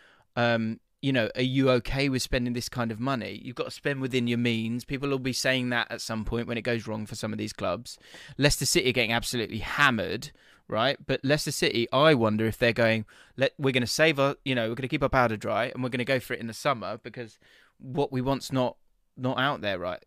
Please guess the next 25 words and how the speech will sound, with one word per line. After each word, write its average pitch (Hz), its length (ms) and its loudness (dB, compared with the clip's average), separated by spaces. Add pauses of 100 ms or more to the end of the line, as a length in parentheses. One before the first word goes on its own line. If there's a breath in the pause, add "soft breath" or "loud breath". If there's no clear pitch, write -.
right 95 220 -6
now." - 320 -16 (140)
I 127 80 -2
don't 156 200 0
think 143 200 0
it's, - 220 -8 (960 soft breath)
I 151 80 4
think 156 240 -2
being 156 220 2
sensible 123 680 -2
can 127 200 -6
get, 123 200 -4
people 147 220 -4
can 135 80 -2
go, 135 180 2
"Well, 139 140 2
you've 139 80 -2
got 160 80 0
to 131 80 0
just 139 180 -8
bring 147 140 0
in 131 100 -4
new 131 160 -2
players." 147 300 0
Like, 123 180 -8